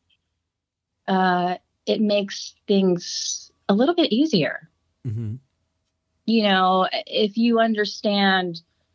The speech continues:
Speaker 1: you know, camera angles and lighting and this and that, you know, you're better prepared as an actor than, you know, just walking up and, you know, regurgitating your lines.
Speaker 2: Right. And I think, too, that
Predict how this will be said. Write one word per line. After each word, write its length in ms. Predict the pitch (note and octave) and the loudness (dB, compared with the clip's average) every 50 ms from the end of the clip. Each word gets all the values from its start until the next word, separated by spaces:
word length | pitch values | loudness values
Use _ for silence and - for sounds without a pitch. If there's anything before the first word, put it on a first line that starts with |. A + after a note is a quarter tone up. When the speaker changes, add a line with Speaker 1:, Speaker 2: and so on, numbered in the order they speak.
| _ _ - | _ _ -4
Speaker 1:
you 80 | G3 F#3+ | -2 -2
know, 100 | F3 F3 | -2 -2
camera 540 | - - B3 A3+ A3 G#3+ G#3+ G3+ G3 F3+ | -2 -2 0 2 2 2 2 2 2 2
angles 540 | - F3+ F3 E3+ E3+ E3 D#3+ D#3+ D#3+ D#3+ - | 2 2 0 0 0 0 0 -2 -2 -4 -6
and 160 | D#3+ D#3 D#3+ | -6 -4 -2
lighting 680 | E3 F#3+ A#3 A#3+ A3+ A3+ A3+ G#3+ G3+ F#3+ F#3 F3+ F3 E3+ | -2 0 2 2 2 2 2 2 0 0 0 0 0 -2
and 160 | D#3 D#3 D#3+ | -2 -2 -2
this 380 | F#3 A#3 A#3 A3+ A3 G#3 - - | 0 0 2 2 0 -2 -4 -4
and 160 | F3+ F3 F3+ | -4 -2 0
that, 280 | G3 A3 B3 B3 A#3 - | 0 2 2 2 0 -2
you 160 | G3 G3 F#3+ F#3 | -4 -6 -10 -10
know, 80 | F#3 | -8
you're 220 | F#3 F#3 G3 G3 - | -4 0 0 0 2
better 220 | G#3+ G#3+ G#3 G3+ | 2 0 0 -2
prepared 520 | - G3+ F3 - - F#3 G3 G3 F3 D#3+ D#3 D3+ | -4 -6 -12 -8 -2 0 2 2 2 2 0 -2
as 80 | D3+ - | -4 -4
an 60 | D#3+ D#3+ | -4 -2
actor 300 | D#3 D#3 D3+ - - D3+ C#3+ - - | -2 -2 -2 -4 -8 -8 -8 -6 -6
than, 160 | E3 D3+ D3 _ _ _ _ _ - | -6 -6 -6 _ _ _ _ _ -2
you 160 | - G3 F3 | 0 2 2
know, 100 | E3 D#3 | 2 2
just 220 | D#3+ F3 E3+ E3+ F#3+ | 2 0 0 0 2
walking 380 | F3+ E3 D#3+ E3 F3 D#3+ E3 | 2 2 2 2 0 0 2
up 160 | D#3+ D3 D3+ - | 2 0 0 0
and, 300 | D#3+ D3+ D3+ D3 - - - _ _ _ _ _ _ _ _ _ _ - | -2 -2 -2 -4 -6 -8 -12 _ _ _ _ _ _ _ _ _ _ -6
you 80 | F3+ | -6
know, 180 | D#3 - - F#3 E3 _ _ _ _ _ _ _ _ _ - | -6 -6 -6 -12 -16 _ _ _ _ _ _ _ _ _ -2
regurgitating 560 | G3 F#3+ G3 F#3+ F#3 F3+ - F#3 G3 E3+ E3+ | -2 2 2 2 2 2 0 0 0 0 2
your 140 | E3 D#3+ D#3 | 2 2 2
lines. 460 | E3 E3+ E3+ D3+ C3 - - - - _ - _ _ - | 4 4 2 2 0 -2 -6 -16 -20 _ -20 _ _ -12
Speaker 2:
Right. 420 | A#2 A2+ A#2+ A2+ A2+ A2+ A#2 - - | -10 -6 -6 -4 -4 -6 -6 -8 -6
And 140 | - E3 F3+ | -4 -2 -2
I 80 | G3 G3+ | -2 -4
think, 300 | - - C#4+ C#4 - - | -4 -4 -8 -8 -8 -8
too, 260 | - F3 G3 G#3 G3 | -6 -4 -4 -4 -2
that 240 | B2 B2+ A#2+ A#2+ | -2 -2 -2 -2